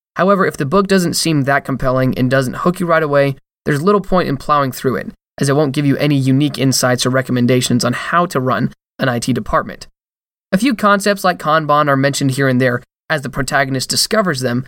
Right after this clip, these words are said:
but there's little more than vague depictions. For precise techniques, you would need something different, like the DevOps Handbook, for instance.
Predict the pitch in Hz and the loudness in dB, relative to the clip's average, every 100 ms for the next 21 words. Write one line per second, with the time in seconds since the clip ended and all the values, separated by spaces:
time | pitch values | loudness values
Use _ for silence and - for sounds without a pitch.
0 | _ _ _ 156 151 139 180 214 185 160 | _ _ _ -4 -2 0 2 4 4 4
1 | 156 135 131 123 127 127 - 123 - - | 2 2 0 0 0 0 -2 -4 -4 -6
2 | - - _ _ _ _ _ _ _ _ | -8 -10 _ _ _ _ _ _ _ _
3 | - 131 - 185 180 180 180 190 202 - | -6 -6 -2 -2 -2 -2 0 0 -2 -6
4 | - _ _ 151 151 185 202 180 175 185 | -12 _ _ -2 0 0 0 0 0 0
5 | 156 - - _ _ _ - 147 135 147 | -4 -8 -12 _ _ _ -2 -2 -2 -4
6 | 143 170 170 147 - 170 127 - - - | 0 2 2 0 -2 -2 -2 -6 -12 -6
7 | - - - - | -4 -4 -4 -4